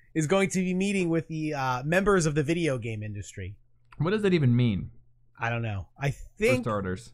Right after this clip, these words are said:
Speaker 1: Well, members of the video game industry. That could
Speaker 2: Uh-huh.
Speaker 1: be anybody.
Speaker 2: How do you become one, I think, first off? 'Cause I would like to be a member of the video game industry.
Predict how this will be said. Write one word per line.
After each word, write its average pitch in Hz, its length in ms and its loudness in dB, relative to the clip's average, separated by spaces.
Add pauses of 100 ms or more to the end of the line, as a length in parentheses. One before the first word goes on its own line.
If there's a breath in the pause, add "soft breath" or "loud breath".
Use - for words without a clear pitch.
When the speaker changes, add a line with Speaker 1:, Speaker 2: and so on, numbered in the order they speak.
(460)
Speaker 1:
Well, 170 320 0
members 202 500 2
of 262 100 -2
the 220 60 2
video 190 380 0
game 170 280 -2
industry. 127 720 -6
That 202 120 -2
could 120 100 2
Speaker 2:
Uh-huh. 107 120 2
Speaker 1:
be 135 60 0
anybody. 95 500 -4
Speaker 2:
How 165 140 2
do 233 60 0
you 233 100 0
become 151 440 2
one, 101 180 0
I 104 100 -2
think, 101 360 -6
first 131 300 -2
off? 95 240 -4
'Cause 123 120 -2
I 139 140 2
would 165 140 0
like 117 180 0
to 113 60 -2
be 101 120 -2
a 92 60 -2
member 90 320 -2
of 95 100 -6
the 98 60 -6
video 95 240 -4
game 95 240 -6
industry. 95 420 -6